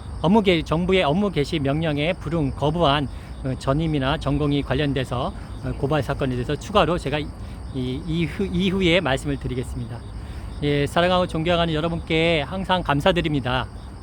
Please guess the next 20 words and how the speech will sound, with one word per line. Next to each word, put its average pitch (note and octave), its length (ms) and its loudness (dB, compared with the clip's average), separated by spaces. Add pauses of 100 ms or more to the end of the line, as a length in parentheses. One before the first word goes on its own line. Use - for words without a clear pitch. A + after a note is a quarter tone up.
(120)
어, B2 600 -4
저는 C#3+ 300 2
작고 D3 680 2
부족하지만은 D#3+ 800 0 (1160)
그렇기 G3+ 220 4
때문에 F3+ 540 2
더욱더 D3+ 320 -2
최선을 F#3+ 460 -2
다하고 C#3+ 400 0
있고 B2 480 -6 (500)
이런 F3+ 240 4
저를, D#3+ 340 0 (460)
어, A#2+ 500 -4 (560)
많은 C#3+ 240 4
여러분께서, C#3+ 760 2 (460)
어, B2 260 -4
사랑해 F3+ 400 2
주시고 D3 720 -2
아껴 D3+ 320 2
주시고 D3 720 -2